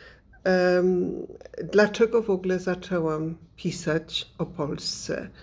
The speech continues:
Przecież jestem z Australii i pisałam sztuki, a dlaczego zaczęłam czytać powieści o Polsce? Przygotowałam, e, odpowiedź i mam nadzieję, że to będzie Was ciekawić.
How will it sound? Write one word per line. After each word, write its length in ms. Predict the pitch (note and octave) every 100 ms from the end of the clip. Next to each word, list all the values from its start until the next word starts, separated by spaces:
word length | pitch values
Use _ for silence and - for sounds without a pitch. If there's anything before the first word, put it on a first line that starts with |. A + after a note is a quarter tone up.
| - - - -
Przecież 420 | F#3 F3+ E3+ -
jestem 540 | F3 F3 - F#3 E3+ E3+
z 80 |
Australii 1120 | E3+ D#3+ - - A3 G#3+ D3+ D#3 D#3+ E3+ - E3+
i 160 | E3
pisałam 680 | E3 - F3 - F#3+ E3+ E3
sztuki, 680 | - - D#3 - - D#3
a 100 | E3+
dlaczego 540 | E3+ F3 E3+ F#3+ F#3+ F#3+
zaczęłam 560 | F#3+ F3+ F#3+ F3+ F3
czytać 520 | F3 F3+ F3 E3 - - - - - -
powieści 640 | G3 F3+ E3+ E3+ - F#3+
o 100 | F3
Polsce? 600 | - E3+ D3+ - - F#3+
Przygotowałam, 1120 | F#3+ - G#3+ A3 A#3+ A#3+ A3 F3 D#3+ E3 - - - -
e, 400 | F3 E3 E3 E3 -
odpowiedź 1080 | F3+ F3+ - F#3 D3+ D#3 F3+ F#3+ - - - -
i 220 | F3+ F3+
mam 200 | F3+ F#3
nadzieję, 540 | G3 G3 F#3+ E3+ E3+ F3
że 180 | F3+ F3
to 140 | F3+
będzie 360 | F3 E3+ E3+ F3
Was 380 | E3+ E3+ - - - - -
ciekawić. 1000 | - G3+ F3+ D3 - - - - -